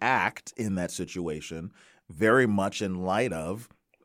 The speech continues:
the other people that we've seen in that situation. Nobody comes in as a blank slate.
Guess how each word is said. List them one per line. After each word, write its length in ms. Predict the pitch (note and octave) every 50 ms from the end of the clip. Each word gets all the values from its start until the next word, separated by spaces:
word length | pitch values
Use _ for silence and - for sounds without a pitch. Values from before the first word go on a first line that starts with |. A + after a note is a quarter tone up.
| _ _ _ _ -
the 180 | A#2 A2+ A#2+ A#2+
other 220 | A#2 A2 C3 A#2+
people 340 | - A#2 B2 A#2+ B2+ C3 C3
that 180 | B2+ C3+ C3
we've 180 | C3+ D3 D3+ D3+
seen 260 | - F#3+ G3+ G#3 F3
in 140 | G2+ F2 F2
that 160 | D#2+ E2 -
situation. 640 | - - D2+ - D#2 D2 C#2 C2 C2+ - C2+ C2+ D2+
Nobody 320 | F#2 A#2 C#3 D3 D3 D3+
comes 280 | D3 C3+ B2+ A#2+ G2+ G2
in 100 | A#2 C3
as 100 | A#2+ F2
a 60 | F2 D#2
blank 280 | C2+ F2 F#2 F#2 F2
slate. 520 | - - - A#2 B2 B2 D2 C2 - -